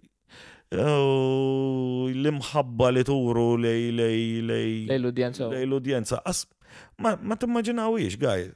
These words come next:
Speaker 1: Vera ma
Speaker 2: A-,
Speaker 1: tistgħux
Speaker 2: aħna
Speaker 1: timmaġinaw.
Speaker 2: fil-verità, jien, per eżempju, kemm il-darba mela jiena kont noħroġ ma' saħabi, sewa.
Speaker 1: Hmm.
Speaker 2: U meta noħroġ ma' saħabi, xi drabi jintaqgħu ma' saħabi tagħhom ukoll
Speaker 1: Hmm.
Speaker 2: u jiġu da. U meta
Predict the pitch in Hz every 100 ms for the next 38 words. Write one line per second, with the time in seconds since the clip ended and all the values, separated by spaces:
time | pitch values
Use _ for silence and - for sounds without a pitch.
0 | - - - - 170 214 202 185 180 185
1 | 185 - 185 170 147 143 131 127 123 160
2 | 139 151 139 127 156 143 131 123 - _
3 | _ _ - 151 143 147 139 123 120 117
4 | - _ _ _ 135 135 131 120 - _
5 | _ _ _ _ _ _ _ 139 156 135
6 | 127 143 127 127 120 127 117 104 - 113
7 | 117 - 113 95 90 139 151 143 143 139
8 | 135 127 127 151 160 127 123 107 - _
9 | _ _ - - 135 151 135 123 123 120
10 | 127 123 120 127 - 131 - 147 139 170
11 | 170 180 - - 101 143 139 123 117 101
12 | - - 160 156 151